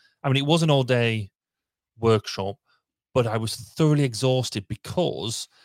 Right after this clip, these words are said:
mentally exhausted, more so than I usually, I'm normally quite tired when I've, when I finish these thing-, things anyway, 'cause I think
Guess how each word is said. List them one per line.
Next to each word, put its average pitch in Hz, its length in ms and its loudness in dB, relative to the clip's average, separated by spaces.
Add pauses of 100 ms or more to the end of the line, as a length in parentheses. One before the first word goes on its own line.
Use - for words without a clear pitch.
(100)
mentally 139 420 -2
exhausted, 104 480 -4
more 135 320 2
so 135 200 -2
than 120 100 -4
I 113 60 -2
usually, 117 340 -6
I'm 117 240 -4
normally 147 220 0
quite 117 240 -4
tired 113 260 -6
when 110 100 -10
I've, 104 220 -8
when 110 140 -8
I 104 40 -8
finish 110 220 -10
these 110 200 -10
thing-, 107 220 -12
things 107 160 -10
anyway, 113 280 -6
'cause 101 100 -12
I 110 60 -8
think 113 180 -6